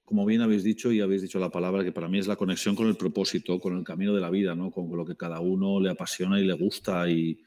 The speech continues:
y le llama, eh, la intuición, ¿no? Porque hay cosas que nos llaman y cosas que no nos llaman. Está claro, eh,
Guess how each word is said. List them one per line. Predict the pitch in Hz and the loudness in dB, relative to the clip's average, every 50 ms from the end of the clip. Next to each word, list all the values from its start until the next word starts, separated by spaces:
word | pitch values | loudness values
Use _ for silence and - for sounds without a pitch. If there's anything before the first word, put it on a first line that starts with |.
| _ - - - _ | _ -20 -20 -16 _
y | - 98 | -2 0
le | 87 87 85 | 2 2 2
llama, | 87 101 120 127 107 90 87 87 87 | 2 4 4 4 4 4 2 2 2
eh, | 85 | 2
la | 87 90 | 2 2
intuición, | 90 82 - 87 82 - - 104 113 113 104 | 0 0 0 -2 -2 0 2 2 4 6 6
¿no? | 95 104 123 127 | 6 4 4 4
Porque | 107 92 - - 113 127 139 135 120 110 87 | 2 0 0 0 2 2 4 4 4 2 2
hay | 104 101 | 2 0
cosas | 113 110 98 - | 0 0 0 0
que | - | 0
nos | 98 95 90 87 | 0 0 0 0
llaman | 101 101 98 95 95 92 92 | 2 4 4 4 4 4 2
y | 90 80 | 2 0
cosas | - 92 92 85 - | 0 -2 -2 -2 -2
que | - 85 | -4 -4
no | 87 85 - | -4 -4 -6
nos | 80 76 | -6 -8
llaman. | 80 76 76 73 71 - _ _ _ _ _ _ - - _ _ _ | -8 -8 -8 -10 -12 -16 _ _ _ _ _ _ -20 -20 _ _ _
Está | - - - 85 | -14 -10 -8 -4
claro, | - 92 87 98 104 110 95 87 85 85 | -2 0 0 2 2 2 2 2 2 2
eh, | 85 82 78 71 | 0 0 -2 -4